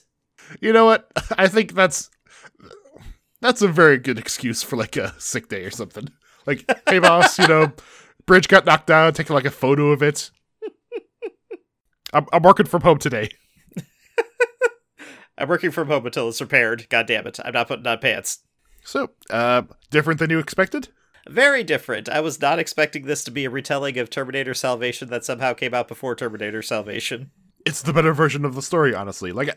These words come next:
Speaker 1: it's, it's not a perfect show, <laughs> but it's, but Terminator Sal-, all right, Terminator Salvation is not a high bar to clear, so yeah, it's better than that, I'll say.
Speaker 2: It had a few moments.
Speaker 1: Like, this is the series that kind of saved Power Rangers from getting canceled.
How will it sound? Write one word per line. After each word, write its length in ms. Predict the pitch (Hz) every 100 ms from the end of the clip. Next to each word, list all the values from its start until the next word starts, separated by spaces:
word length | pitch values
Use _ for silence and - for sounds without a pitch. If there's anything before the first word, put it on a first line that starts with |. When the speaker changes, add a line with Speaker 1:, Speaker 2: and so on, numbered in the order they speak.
| -
Speaker 1:
it's, 220 | 254 -
it's 180 | 147 -
not 160 | 170
a 40 | -
perfect 320 | 117 123 -
show, 340 | 277 101 120 _ _
<laughs> 160 | _
but 240 | - 113 110 _ - - -
it's, 360 | 143 139 - - _ - - -
but 160 | 165
Terminator 320 | 220 190 156 151
Sal-, 260 | 165 151 -
all 60 | 214
right, 160 | 185 170
Terminator 340 | 277 214 175
Salvation 440 | 151 151 139 127
is 120 | 127 143
not 100 | 120
a 60 |
high 160 | 110 117
bar 160 | 113
to 80 | 113
clear, 260 | - 180 104
so 160 | -
yeah, 180 | 113 113
it's 120 | 104
better 180 | - 185
than 140 | 131 113
that, 180 | 107
I'll 80 | 92
say. 300 | 107 98 78 _ _ - - - -
Speaker 2:
It 140 | 185
had 160 | 190 151
a 60 |
few 200 | - 117
moments. 520 | - - 127 135 - - _ _ _ _ _ _
Speaker 1:
Like, 240 | 131 120 87
this 260 | 170 226
is 180 | 240 220
the 100 | 190
series 360 | - 185 208 160
that 180 | 139 -
kind 160 | 147
of 200 | 123 - _
saved 480 | - - 120 117 -
Power 200 | 139 135
Rangers 280 | 117 113 110
from 220 | 107 101
getting 180 | 92 95
canceled. 480 | - 82 - 53